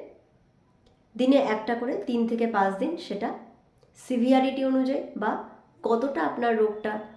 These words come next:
হয়েছে, কতটা ধরেছে তার উপর ডিপেন্ড করে। আর ক্ল্যারিথ্রোমাইসিনের ক্ষেত্রে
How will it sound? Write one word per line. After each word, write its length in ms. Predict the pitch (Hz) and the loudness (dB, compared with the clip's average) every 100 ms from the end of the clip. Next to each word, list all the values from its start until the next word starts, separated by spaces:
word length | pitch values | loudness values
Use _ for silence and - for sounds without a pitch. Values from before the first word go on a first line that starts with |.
| - _ | -20 _
হয়েছে, 380 | 247 233 220 - - - | 2 2 2 0 -8 -4
কতটা 320 | 202 190 196 196 - - 175 | -2 -2 -2 -4 -8 -10 -6
ধরেছে 380 | 196 196 202 202 - - | -2 0 0 -2 -6 -4
তার 140 | 156 151 | -4 -4
উপর 140 | 139 135 156 | -6 -10 -10
ডিপেন্ড 240 | - 139 - | -8 -10 -10
করে। 140 | - - - _ _ _ - | -14 -18 -20 _ _ _ -8
আর 80 | 180 185 | -6 -4
ক্ল্যারিথ্রোমাইসিনের 840 | 196 196 220 - 285 277 269 262 262 | -2 0 0 -2 -2 -2 0 0 0
ক্ষেত্রে 260 | 262 254 | -2 -4